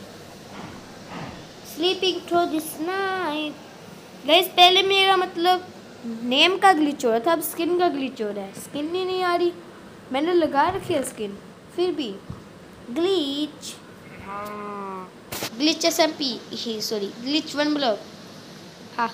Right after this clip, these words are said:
हाँ, Glitch एसएमपी। कौन कौन Glitch एसएमपी को जानता है?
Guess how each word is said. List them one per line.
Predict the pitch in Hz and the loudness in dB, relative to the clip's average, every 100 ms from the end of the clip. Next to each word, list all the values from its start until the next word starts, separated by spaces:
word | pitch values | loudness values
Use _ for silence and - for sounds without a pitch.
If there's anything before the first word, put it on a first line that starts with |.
| - | -8
हाँ, | 220 - - 240 | -16 -16 -18 -8
Glitch | 226 220 - | -4 -4 -4
एसएमपी। | 202 - 196 196 349 - - - - - | -6 -4 -6 -6 -12 -10 -8 -8 -4 4
कौन | 339 330 | 4 6
कौन | 349 320 | 2 4
Glitch | 302 311 | 2 2
एसएमपी | 311 311 285 285 | 2 2 2 0
को | 269 | -2
जानता | 247 254 247 240 | 2 2 2 0
है? | 208 | 0